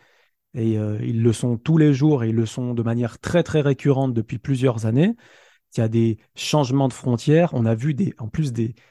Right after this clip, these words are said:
des exactions ignobles il y a à peu près un an sur des femmes, euh, arméniennes, donc par les troupes, euh,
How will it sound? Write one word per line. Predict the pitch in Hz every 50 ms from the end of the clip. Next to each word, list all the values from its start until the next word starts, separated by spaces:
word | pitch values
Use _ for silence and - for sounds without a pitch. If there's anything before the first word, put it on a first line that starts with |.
| _ _ _
des | - 113 113 110 110 110 156
exactions | 185 143 123 117 147 139 - - - - 139 151 - _ _ -
ignobles | 254 254 220 190 185 180 175 160 143 120 104 101 110 165
il | 147 131 117
y | 123
a | 120 120
à | 117
peu | - 143
près | 131 - - 143 139 -
un | 160 151 151 147
an | 147 143 143 131
sur | 113 - - - 107 113
des | 113 117
femmes, | 110 - - 139 135 135 127 117
euh, | 107 110
arméniennes, | - 151 123 113 127 123 123 123 127 131 127 123 113 110 - _ _ _ _ _ _ _ _ _ _ _
donc | - 117 110 -
par | - 139 131 135
les | 135 131
troupes, | - - 143 135 123 -
euh, | 117 107 107 104 104 110 131 156 160